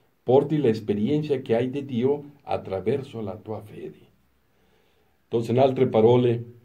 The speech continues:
questa preghiera ci invita a vivere la esperienza personale di Dio attraverso l'amore e la fede per cambiare il mondo accanto a te.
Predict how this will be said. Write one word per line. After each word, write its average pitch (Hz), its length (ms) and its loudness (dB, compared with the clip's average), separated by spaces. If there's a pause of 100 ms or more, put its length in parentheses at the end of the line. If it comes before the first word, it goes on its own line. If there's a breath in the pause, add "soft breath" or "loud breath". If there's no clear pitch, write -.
(260 soft breath)
questa 110 340 0
preghiera 110 720 2
ci - 160 -8
invita 110 640 -2 (440 soft breath)
a 92 160 -4
vivere 135 500 -2
la 110 140 -2
esperienza 120 1000 -6 (180)
personale 123 760 -4
di 165 140 -6
Dio 113 480 -4 (340 soft breath)
attraverso 92 680 -2
l'amore 127 600 2
e 117 140 -6
la 143 200 -4
fede 107 400 -4 (340 loud breath)
per 104 220 -4
cambiare 104 480 -2
il 131 80 -4
mondo 113 460 -2
accanto 113 540 -10
a 90 60 -12
te. 82 300 -18